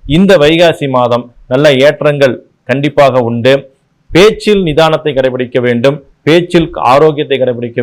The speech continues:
வேண்டும். இதுதான் நீங்கள் செய்யப்பட வேண்டியது. இந்த மாதம் உங்களுக்கு சிகப்பு கலர் நல்ல அதிர்ஷ்டத்தை ஏற்படுத்தி கொடுக்கும். நல்ல மனிதர்களுடைய நட்புகள் கிடைக்கும். வண்டி வாகன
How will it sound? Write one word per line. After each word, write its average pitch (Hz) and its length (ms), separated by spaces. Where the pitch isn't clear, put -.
வேண்டும். 117 260
இதுதான் 135 320
நீங்கள் 117 260
செய்யப்பட 135 420
வேண்டியது. 117 360
இந்த 147 140
மாதம் 156 320
உங்களுக்கு 127 440
சிகப்பு 170 360
கலர் 131 280
நல்ல 127 160
அதிர்ஷ்டத்தை 139 520
ஏற்படுத்தி 120 440
கொடுக்கும். 123 340
நல்ல 151 180
மனிதர்களுடைய 147 560
நட்புகள் 131 420
கிடைக்கும். 120 380
வண்டி 160 340
வாகன 143 360